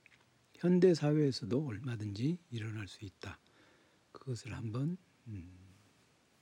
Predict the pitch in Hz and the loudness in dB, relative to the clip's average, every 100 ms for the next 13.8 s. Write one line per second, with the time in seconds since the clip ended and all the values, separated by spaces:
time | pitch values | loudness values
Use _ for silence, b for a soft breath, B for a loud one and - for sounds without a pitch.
0 | _ b b b b b b b _ _ | _ b b b b b b b _ _
1 | - 151 139 123 - 131 120 110 92 120 | -2 0 2 0 2 2 2 -2 2 4
2 | 131 123 95 - - _ _ _ - _ | 6 4 2 -8 -18 _ _ _ -20 _
3 | _ - _ - - _ _ B B B | _ -20 _ -20 -20 _ _ B B B
4 | B B B _ 143 131 - 170 175 190 | B B B _ 2 2 4 4 10 12
5 | 185 156 190 - 180 156 139 135 - 151 | 12 10 6 6 6 8 10 8 6 6
6 | 147 127 196 180 170 139 107 135 101 - | 6 6 6 6 6 4 2 0 -2 -8
7 | - _ _ _ - b b b b 147 | -16 _ _ _ -20 b b b b 0
8 | 117 113 - 127 117 101 - - 156 - | 4 4 6 6 8 4 2 0 -2 -2
9 | - 113 110 135 196 - _ _ - 123 | -8 -6 -4 -2 -4 -6 _ _ -14 -4
10 | 104 120 131 135 117 104 110 - 113 104 | 2 6 8 8 8 6 -4 -6 -8 -6
11 | - 131 113 90 - - b b b b | -10 -8 -6 -8 -16 -20 b b b b
12 | b b b b _ _ _ - - 113 | b b b b _ _ _ -20 2 4
13 | 107 104 107 110 - 110 185 | 6 6 4 4 2 6 6